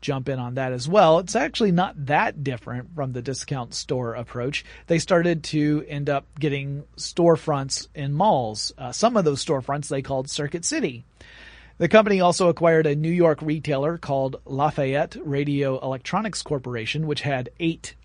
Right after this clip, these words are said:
electronics stores in the New York City metro area.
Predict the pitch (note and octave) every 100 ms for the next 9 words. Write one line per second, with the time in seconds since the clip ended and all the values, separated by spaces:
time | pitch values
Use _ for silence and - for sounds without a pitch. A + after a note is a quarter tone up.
0 | - C3+ C3 D#3 C#3+ B2+ - - - C#3+
1 | B2 A#2 B2+ C3+ D3+ D3 B2+ - C3+ B2+
2 | C3 E3 D#3 B2+ A#2+ G#2+ A2 B2